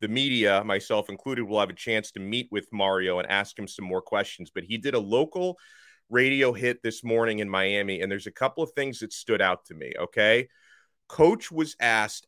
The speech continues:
how his team can start winning games, close games like the one that they lost on Saturday. And he said, quote, "Resiliency is earned and it's worked for. And a lot of that showed up," he said. "Learning to win requires that details be handled at the highest level.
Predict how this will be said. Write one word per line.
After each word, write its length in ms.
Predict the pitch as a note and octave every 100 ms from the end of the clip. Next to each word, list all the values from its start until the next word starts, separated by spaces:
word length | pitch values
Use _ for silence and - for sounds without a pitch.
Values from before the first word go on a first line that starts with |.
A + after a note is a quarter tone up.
| -
how 320 | - B2+ D3
his 280 | C3+ C#3+ -
team 320 | - C3 C3
can 160 | - A2
start 460 | - G#2+ G#2+ A2+ _ _ _ -
winning 540 | G#2+ E3+ D#3+ F2+ D2 _ _
games, 400 | A2 G#2 E2+ D#2
close 360 | - B2 A#2+ A#2+
games 420 | - G2+ E2+ -
like 180 | F#2+ F#2+
the 80 | G2+
one 180 | F#2+ F#2+
that 120 | F2+
they 100 | F#2+
lost 380 | F2+ F2 F2 -
on 120 | E2
Saturday. 460 | - F#2 F2 E2 D#2+
And 80 |
he 80 | G2+
said, 260 | - G#2 F2+
quote, 320 | - A2 E2+ _ _ _ _ _ _ _ -
"Resiliency 800 | A#2+ A2+ D3 F3+ D3 - C#3 G2+
is 140 | G#2
earned 400 | G#2+ G#2+ F#2+ D2+ - -
and 100 | G2+
it's 200 | - G2
worked 280 | G#2+ A2
for. 440 | - F2 D#2+ F2 - -
And 240 | G2+ G#2
a 40 | G#2
lot 240 | A2 C#3
of 60 | C3+
that 180 | C3
showed 340 | - - B2 A2+
up," 180 | D#2+ -
he 100 | E2
said. 420 | - F2+ D#2 D#2+ -
"Learning 420 | G2+ A#2 E3+ G#3+
to 120 | - B2
win 320 | C#3 C3+ B2
requires 640 | G2+ - G#2+ G#2 A2+ A#2+
that 180 | F#2+ E2
details 480 | G#2+ G#2 A2 G#2+ -
be 140 | G#2
handled 380 | G2+ F#2+ G2 G2
at 120 | G#2+ -
the 80 |
highest 460 | E2+ E2 E2 F2 -
level. 400 | E2+ D#2+ D#2